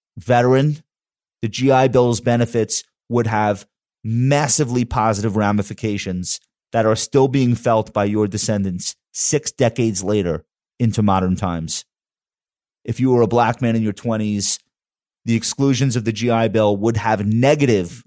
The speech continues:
ramifications that are still reverberating six decades later.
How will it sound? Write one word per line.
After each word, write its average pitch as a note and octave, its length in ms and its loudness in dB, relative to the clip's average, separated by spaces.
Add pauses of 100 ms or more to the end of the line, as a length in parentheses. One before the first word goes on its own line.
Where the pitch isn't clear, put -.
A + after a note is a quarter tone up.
ramifications G#2 960 -2
that G#2+ 160 -8
are B2 160 0
still C3+ 400 0
reverberating G#2 840 0 (160)
six - 400 -4
decades A2+ 520 -2
later. F#2 400 -2